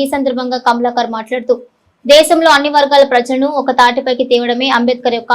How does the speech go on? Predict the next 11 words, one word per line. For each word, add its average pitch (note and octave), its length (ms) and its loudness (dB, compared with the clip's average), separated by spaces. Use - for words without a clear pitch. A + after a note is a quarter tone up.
ఆలోచన A#3+ 300 -6
ఆశయమని, B3 420 -6
దేశ D4+ 240 2
స్వాతంత్ర్యం D4 520 0
వచ్చిన C4 220 -2
తర్వాత B3 300 -2
రాజ్యాంగం B3 500 0
ఏర్పడక A#3 340 -4
ముందు B3 160 0
డిగ్రీలు, B3+ 340 -2
అగ్రవర్ణాల A#3+ 500 -4